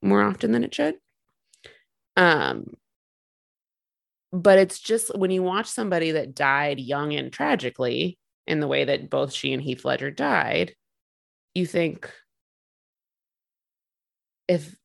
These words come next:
if the world had been different, if celebrity was treated different, if drug addiction was treated different, if she had been able to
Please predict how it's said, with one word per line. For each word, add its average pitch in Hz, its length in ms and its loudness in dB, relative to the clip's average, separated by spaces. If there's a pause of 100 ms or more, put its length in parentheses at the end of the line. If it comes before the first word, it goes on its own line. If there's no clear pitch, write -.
(500)
if 175 180 0
the 175 80 2
world 170 300 4
had 240 100 2
been 233 180 4
different, 147 540 0 (840)
if - 400 -12 (640)
celebrity 156 520 2
was 170 120 4
treated 160 240 -2
different, 156 400 -2
if - 160 -18 (380)
drug 147 200 2
addiction 139 300 -4
was 139 120 -4
treated 135 260 -4
different, 135 480 -4 (920)
if 156 220 -2
she - 300 -6
had 135 280 -4 (140)
been 151 160 4
able 143 300 2
to 143 340 -2